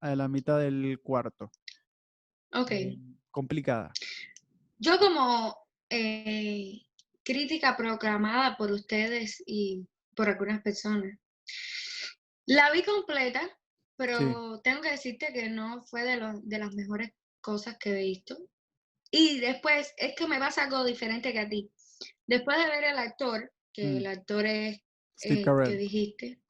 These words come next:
Speaker 1: Sí.
Speaker 2: Ok. Después de verlo en un papel serio, que fue el de, eh, Good Morning Show, me cuesta tantis-, eh,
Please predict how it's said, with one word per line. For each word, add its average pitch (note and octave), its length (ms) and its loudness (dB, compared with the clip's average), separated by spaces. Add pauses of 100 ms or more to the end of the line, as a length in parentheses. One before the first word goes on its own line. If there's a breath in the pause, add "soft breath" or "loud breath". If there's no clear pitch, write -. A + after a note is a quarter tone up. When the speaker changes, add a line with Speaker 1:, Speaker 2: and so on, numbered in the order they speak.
Speaker 1:
Sí. C#3+ 180 -2 (180)
Speaker 2:
Ok. G#3+ 140 -2 (440 loud breath)
Después C4+ 280 6
de E4+ 80 8
verlo C4+ 240 4
en A#3 80 -2
un A#3+ 80 -6
papel C#4+ 320 -4
serio, A3+ 480 -2
que G3+ 100 -6
fue A#3 340 -2
el C4 100 -2
de, G#3+ 340 -2 (440)
eh, G#3+ 360 -2
Good A#3 200 -4
Morning B3 280 2
Show, C4 340 0 (1800 loud breath)
me A#3+ 280 4
cuesta D#4 540 0 (220)
tantis-, A#3+ 880 -4
eh, - 140 -4